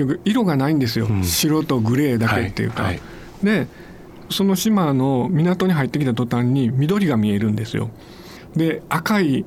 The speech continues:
Speaker 1: 家とかそういうものが目になんか焼き付くように入ってくるっていうか。
Speaker 2: うん。
Speaker 1: で、まあ、や-、たどり着いた後で、船から降りて、そしたら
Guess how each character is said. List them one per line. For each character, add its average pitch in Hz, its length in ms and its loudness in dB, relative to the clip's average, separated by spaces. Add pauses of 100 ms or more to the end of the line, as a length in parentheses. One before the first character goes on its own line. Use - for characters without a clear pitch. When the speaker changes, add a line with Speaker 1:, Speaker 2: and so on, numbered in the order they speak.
(140)
Speaker 1:
家 165 240 2
と 113 120 -2
か 117 280 -2
そ 185 160 -2
う 180 40 4
い 180 40 4
う 180 40 4
も 170 120 2
の 131 80 2
が 120 140 2
目 147 240 2
に 175 200 4
な 160 140 2
ん 156 40 -4
か 135 120 0
焼 160 320 0
き - 80 -2
付 - 200 2
く 214 40 4
よ 196 200 4
う 135 40 2
に 117 140 2
入 120 160 0
っ - 20 -2
て 120 140 -4
く - 100 -4
る 110 80 -2
っ 110 60 -6
て - 160 -6
い - 20 -4
う - 40 -12
か。 123 240 -2
Speaker 2:
う 107 40 2
ん。 95 140 -2 (400)
Speaker 1:
で、 208 360 0
ま 202 200 2
あ、 170 60 0
や-、 185 160 0
た 175 160 0
ど 190 100 4
り 185 100 2
着 180 200 2
い 156 40 -2
た 127 140 0
後 113 300 -2 (400)
で、 202 160 2
船 156 500 2
か 156 140 2
ら 135 100 2
降 120 80 2
り 120 140 0
て、 160 340 2
そ 185 120 0
し - 80 -2
た 180 120 0
ら 185 260 2